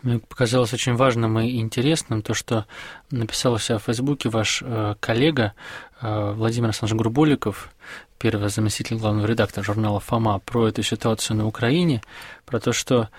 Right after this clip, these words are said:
а, м, логика украинских властей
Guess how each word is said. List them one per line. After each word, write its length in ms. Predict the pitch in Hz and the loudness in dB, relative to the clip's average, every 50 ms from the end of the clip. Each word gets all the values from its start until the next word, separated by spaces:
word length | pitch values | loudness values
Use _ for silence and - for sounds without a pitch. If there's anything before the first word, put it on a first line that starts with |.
| - - - - - _ | -20 -20 -20 -20 -14 _
а, 580 | - 110 107 104 104 101 101 101 101 101 98 101 | -2 0 2 2 2 2 2 0 0 0 -2 -2
м, 320 | 101 113 - 127 135 120 | -4 -8 -8 -6 -2 0
логика 800 | 113 110 110 113 120 120 143 156 147 143 127 - - 123 110 110 110 - - - - _ _ - | 0 0 0 0 0 0 0 0 0 0 -2 0 0 2 2 0 -2 -4 -10 -18 -20 _ _ -8
украинских 720 | 151 135 117 - 113 113 120 123 113 - - 110 - - - | -6 -6 -2 0 2 4 4 4 2 0 -4 -6 -6 -4 -2
властей 560 | 113 113 107 - - - 160 170 190 190 | -2 0 0 0 2 2 4 4 4 2